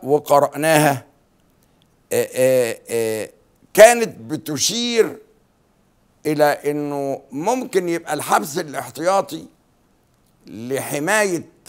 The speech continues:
الجاني أو حماية المتهم من الاحتمالات الانتقام منه، وكمان تهدئة للشعور العام الثائر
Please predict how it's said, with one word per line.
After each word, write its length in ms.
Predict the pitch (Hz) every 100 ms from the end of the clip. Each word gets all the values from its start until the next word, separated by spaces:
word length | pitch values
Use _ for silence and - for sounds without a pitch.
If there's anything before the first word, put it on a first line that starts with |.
| - _
الجاني 920 | 135 135 127 160 202 190 160 143 127 113
أو 140 | 120 117
حماية 420 | - 135 170 170 151
المتهم 680 | 143 151 - 214 226 226 - _ _ _ _ _ _ _ _ _
من 800 | - 120 135 160 160 151 151 147 - _ -
الاحتمالات 1300 | 139 139 135 131 123 135 135 - 160 175 208 185 - -
الانتقام 680 | 143 143 135 135 - 180 180
منه، 300 | 196 208 202 - _ _ _ _ _ _ _
وكمان 580 | 131 170 180 190 233 -
تهدئة 500 | 170 151 165 190 175
للشعور 640 | 139 123 139 143 185 170
العام 520 | 139 139 160 151 104 - _ _ _ _ _ _ _ _ _ _ _ _ _
الثائر 720 | 127 - - 190 190 156 123